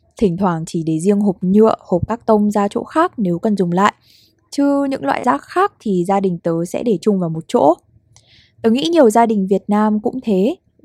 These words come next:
vì người Việt nhìn chung là không có ý thức cao về việc bảo vệ môi trường. Và nhiều khi mình muốn phân loại rác nhưng không có đủ chỗ trong nhà, hoặc là nhiều người nghĩ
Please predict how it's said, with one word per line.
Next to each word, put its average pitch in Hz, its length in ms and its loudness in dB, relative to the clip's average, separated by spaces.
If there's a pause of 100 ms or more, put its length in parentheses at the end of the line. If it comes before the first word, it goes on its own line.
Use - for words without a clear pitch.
vì 190 300 2
người 180 280 0
Việt 196 140 6 (100)
nhìn 185 200 -2
chung 247 300 -2
là 170 320 -4
không 202 220 -4
có 185 100 -4
ý 170 200 -4
thức 226 180 -4
cao 214 360 2
về 180 160 -2
việc 170 180 -4
bảo 156 160 -8
vệ 175 120 -4
môi 208 220 0
trường. 180 380 0 (500)
Và 180 320 0
nhiều 190 220 2
khi 262 340 -2
mình 185 260 0
muốn 170 220 -2
phân 226 100 -4
loại 226 240 -4
rác 285 340 -2
nhưng 220 240 -2
không 214 240 -4
có 175 140 -6
đủ 190 220 -4
chỗ - 220 -6
trong 233 200 -6
nhà, 180 340 0 (420)
hoặc 185 180 -4
là 175 260 -2
nhiều 175 200 0
người 175 180 -2
nghĩ 302 380 -4